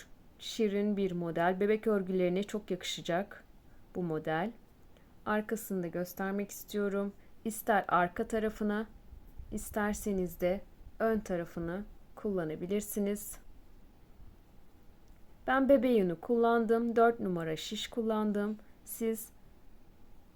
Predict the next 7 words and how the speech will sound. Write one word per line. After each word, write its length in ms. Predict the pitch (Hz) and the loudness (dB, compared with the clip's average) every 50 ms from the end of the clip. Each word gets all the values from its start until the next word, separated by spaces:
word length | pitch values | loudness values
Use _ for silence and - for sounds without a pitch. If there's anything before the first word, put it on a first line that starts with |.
| - - - - - - - | -20 -20 -20 -20 -16 -10 -10
istediğiniz 720 | 220 - - 240 233 226 226 233 233 226 226 220 214 214 | -10 -4 0 2 4 4 6 6 6 6 6 4 2 2
yünü 240 | 196 190 175 165 160 | 2 2 2 2 0
kullanabilirsiniz. 1200 | - - 214 208 208 208 214 220 208 220 214 226 226 226 - - 220 208 214 226 - - - - - - - - - - - - - - - - - | -2 -2 0 2 2 4 2 2 2 4 4 4 2 2 0 -2 0 0 0 0 -2 -4 -10 -12 -16 -20 -20 -20 -20 -20 -20 -20 -20 -20 -10 -4 0
Yününüze 520 | 247 247 240 240 233 233 233 208 226 220 | 2 4 6 6 6 6 6 6 4 4
göre 360 | 202 - 180 180 175 175 165 | 4 4 4 4 2 2 2
de 220 | 190 202 220 220 - - - - | 2 2 2 0 -2 -10 -18 -14
şişinizi 800 | - - - 233 - - 214 196 185 175 - - 180 196 226 240 | -10 -6 -6 -4 -2 0 0 0 0 0 0 0 0 0 0 -2